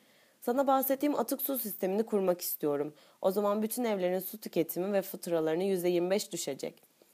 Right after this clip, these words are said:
"Etkileyici. Umarım olur." Portland şehir merkezine kadar konuşmadan yol alıyoruz. Tam da Hitman'ın yeraltı otoparkına girerken, onu son gördüğüm yer, Elliot mırıldanıyor.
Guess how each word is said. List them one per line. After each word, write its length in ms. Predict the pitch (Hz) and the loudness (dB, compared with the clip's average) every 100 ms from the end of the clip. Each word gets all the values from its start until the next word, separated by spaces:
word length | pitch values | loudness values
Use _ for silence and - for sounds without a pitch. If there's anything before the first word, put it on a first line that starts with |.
| _ - | _ 2
"Etkileyici. 720 | 240 - 254 262 254 208 151 - _ _ _ | 2 2 4 4 4 4 2 -2 _ _ _
Umarım 340 | 185 175 160 175 | 2 4 4 2
olur." 380 | 165 156 156 _ _ _ _ _ _ - | 2 0 -4 _ _ _ _ _ _ 0
Portland 400 | 269 285 269 262 | 2 4 2 0
şehir 260 | - 240 | 0 2
merkezine 500 | 240 208 180 175 165 | 2 2 2 2 2
kadar 280 | 165 180 202 | 2 2 2
konuşmadan 560 | 214 196 196 180 160 175 | 2 -2 -2 0 2 2
yol 220 | 175 151 | 4 2
alıyoruz. 500 | 135 131 131 127 139 - _ _ _ | 2 -2 -4 -4 -6 -10 _ _ _
Tam 260 | - 240 254 | -2 0 2
da 40 | |
Hitman'ın 540 | 262 302 302 240 214 208 | 0 0 0 0 2 4
yeraltı 440 | 202 196 180 180 | 4 6 4 4
otoparkına 580 | 170 170 - 165 160 165 | 0 0 2 2 2 0
girerken, 600 | 170 175 175 175 156 - _ _ - | 4 4 4 0 -8 -8 _ _ -4
onu 180 | 185 170 | -2 -2
son 300 | - 160 165 | 0 -2 0
gördüğüm 440 | 151 151 156 156 | -2 -2 -4 -4
yer, 180 | 156 175 - _ _ _ - | -4 -6 -12 _ _ _ 2
Elliot 360 | 220 226 254 | 2 4 0
mırıldanıyor. 680 | 226 202 185 175 165 151 147 | 2 2 4 4 4 2 -2